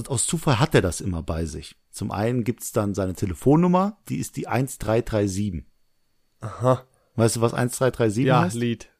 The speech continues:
Speaker 2: Ich bin I T ler.
Speaker 1: Du bist ein Gamer.
Speaker 2: <laughs>
Speaker 1: Sehr gut. Und, äh, lustig ist, dieser Kumpel heißt, also es gibt eine Show, ist eine meiner Lieblingsshows, <clears throat> JoJo's Bizarre Adventure.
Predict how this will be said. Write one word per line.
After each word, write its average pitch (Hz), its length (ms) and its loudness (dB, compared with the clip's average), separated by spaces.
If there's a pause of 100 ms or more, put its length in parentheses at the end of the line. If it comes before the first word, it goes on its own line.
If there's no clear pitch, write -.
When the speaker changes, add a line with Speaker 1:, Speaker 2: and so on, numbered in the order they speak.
Speaker 2:
Ich - 220 -14
bin 120 240 -6
I 104 160 -4
T 117 140 -6
ler. 101 220 -6
Speaker 1:
Du 104 100 -6
bist 107 240 0
ein 104 100 4
Gamer. 98 400 4 (180)
Speaker 2:
<laughs> - 160 -10
Speaker 1:
Sehr 85 280 -4
gut. 82 180 -8 (760)
Und, 117 420 2
äh, 110 180 2
lustig 151 460 -2
ist, 180 220 -4
dieser 117 180 4
Kumpel 139 360 -2
heißt, 127 380 -2
also 110 160 0
es 120 120 -8
gibt - 200 -4
eine 113 80 0
Show, 127 380 2
ist 139 120 -6
eine 104 140 -2
meiner 98 160 0
Lieblingsshows, 135 600 -2
<clears throat> - 20 -18
JoJo's 127 640 4
Bizarre 117 360 0
Adventure. 117 600 -4